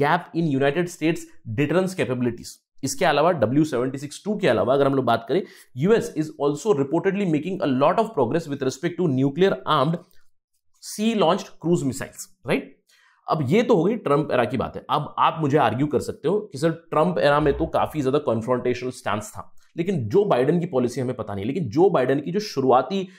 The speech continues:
छह महीने में हम लोग एक अंदेशा जरूर लगा सकते हैं। हाल ही में उनका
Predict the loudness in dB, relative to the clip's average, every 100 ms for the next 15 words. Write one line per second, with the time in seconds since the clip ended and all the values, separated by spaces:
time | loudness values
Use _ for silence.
0 | _ -14 -2 2 4 2 2 0 -2 -6
1 | -16 _ _ -10 0 4 4 2 0 0
2 | 2 2 4 4 4 4 4 0 -2 -8
3 | -4 0 2 4 4 4 0 2 0